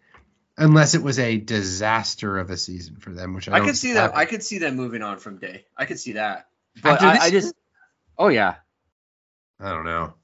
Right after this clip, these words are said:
Speaker 2: People
Speaker 1: I mean,
Speaker 2: are
Speaker 1: how
Speaker 2: dumb.
Speaker 1: long? I mean, I guess it's been a while,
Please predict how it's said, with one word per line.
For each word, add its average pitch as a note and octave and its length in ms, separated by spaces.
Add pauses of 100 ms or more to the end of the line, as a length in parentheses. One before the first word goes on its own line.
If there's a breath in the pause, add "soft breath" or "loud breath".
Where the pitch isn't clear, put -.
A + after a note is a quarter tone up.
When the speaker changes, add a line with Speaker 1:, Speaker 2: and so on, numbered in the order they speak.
(920)
Speaker 2:
People E3+ 220
Speaker 1:
I G#3 40
mean, F3 60
Speaker 2:
are - 20
Speaker 1:
how D3+ 80
Speaker 2:
dumb. D#3+ 60
Speaker 1:
long? D3 300
I C#3+ 80
mean, D3+ 160
I D3 80
guess E3 200
it's C3+ 120
been D3 100
a A#2 60
while, A2+ 480